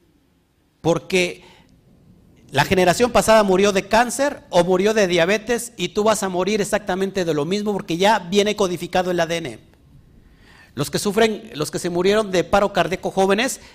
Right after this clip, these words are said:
también tú estás susceptible a morirte de un paro cardíaco muy joven. ¿Por qué? Porque el chip ya viene codificado.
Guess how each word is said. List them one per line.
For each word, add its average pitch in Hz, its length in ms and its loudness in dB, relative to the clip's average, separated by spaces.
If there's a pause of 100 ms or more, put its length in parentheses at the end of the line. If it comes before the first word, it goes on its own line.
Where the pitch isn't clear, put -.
(200)
también 196 500 2
tú 226 60 -2
estás 214 240 0
susceptible 196 560 -2
a - 20 -2
morirte 190 480 0
de 190 100 0
un 185 140 -4
paro 185 240 0
cardíaco 160 600 -2
muy 160 140 0
joven. 220 320 -4
¿Por 156 140 -2
qué? 214 140 -4
Porque 208 260 -4
el 180 100 -2
chip 233 200 -8
ya 220 100 0
viene 220 180 -6
codificado. 202 600 -8